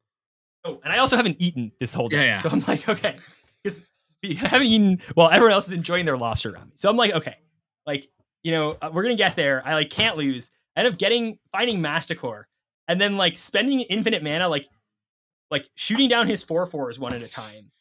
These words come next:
Speaker 1: But also, like, I have a Color of Claw in the hand, so even if he rips, like, he can't really rip, like, a, a Pernicious Deed
Speaker 2: Mm-hmm.
Speaker 1: because Pernicious Deed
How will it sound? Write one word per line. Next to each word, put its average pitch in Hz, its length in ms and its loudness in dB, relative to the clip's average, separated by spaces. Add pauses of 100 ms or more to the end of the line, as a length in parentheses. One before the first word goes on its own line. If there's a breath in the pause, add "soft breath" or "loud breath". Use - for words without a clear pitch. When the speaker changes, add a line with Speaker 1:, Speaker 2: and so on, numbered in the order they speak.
(200)
Speaker 1:
But 247 80 4
also, 277 140 4
like, 269 60 6
I - 20 4
have 233 100 2
a - 60 0
Color 208 300 -2
of 170 60 -6
Claw 131 200 -4
in 127 40 -8
the 123 60 -8
hand, 120 320 -8
so 143 60 -6
even 196 160 -4
if 196 80 -4
he 202 60 -4
rips, 160 440 -4 (240)
like, 170 80 -6
he 180 100 -10
can't 226 220 0
really 220 220 -2
rip, 165 360 -6 (320)
like, 139 200 -6
a, 123 320 -6
a 123 100 -8
Pernicious 185 460 -8
Deed - 160 -12
Speaker 2:
Mm-hmm. 135 400 0 (100)
Speaker 1:
because 151 300 -6
Pernicious 202 400 -6
Deed 156 280 -10